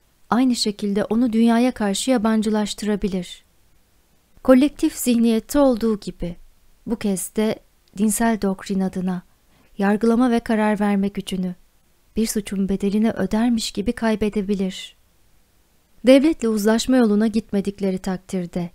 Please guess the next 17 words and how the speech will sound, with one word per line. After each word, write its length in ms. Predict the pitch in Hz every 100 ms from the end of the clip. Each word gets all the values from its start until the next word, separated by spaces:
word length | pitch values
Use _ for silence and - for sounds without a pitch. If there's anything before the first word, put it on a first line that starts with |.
| _ _ _ _ -
dinlerin 540 | 214 214 214 226 220 -
açıkça 440 | - - 240 - 208
hedefledikleri 840 | 202 190 185 - 185 190 - 196
amaç 400 | 208 202 202 -
da 120 | 233 196
budur. 560 | 202 185 175 - - _ _ _ _ _ _ _ _ _ _
Eğer 340 | 180 208 208
devletle 500 | 202 196 202 240 190
uzlaşırlarsa, 1160 | 180 180 175 190 - 262 233 180 175 - 214 214 - _ _ _
ben 220 | 208 254 226
bunlara 420 | 214 202 190 190
din 240 | 190 190
değil, 420 | 185 190 233 247 - _
iman 340 | 208 226 233 220
demeyi 280 | 202 190 185
tercih 420 | 196 190 185 190
ediyorum. 460 | 180 185 180 180